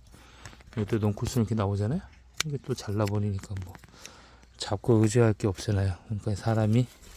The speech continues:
손으로 호박도 이렇게. 자, 또 오이가 아주 이제 막 시-, 막 달립니다. 막 호박도 그렇고 계속 막 달려 올라가요.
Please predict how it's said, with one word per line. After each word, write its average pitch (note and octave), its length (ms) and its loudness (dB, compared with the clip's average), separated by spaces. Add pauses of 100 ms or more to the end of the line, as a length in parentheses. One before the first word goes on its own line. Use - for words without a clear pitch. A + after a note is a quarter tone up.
(500)
손으로 B2+ 500 0 (260)
호박도 A2 380 4
이렇게. G2+ 200 -4 (2750)
자, G2 240 0 (420)
또 A#2 100 -6 (280)
오이가 A2+ 320 2
아주 A2 140 0
이제 A2 260 0
막 G2+ 160 -2
시-, - 140 -10 (680)
막 - 160 -6
달립니다. A#2+ 560 4
막 A#2 140 4 (220)
호박도 B2 340 2
그렇고 - 420 -6 (2250)
계속 A#2+ 400 0
막 A#2 200 2
달려 B2 320 2
올라가요. A2+ 500 2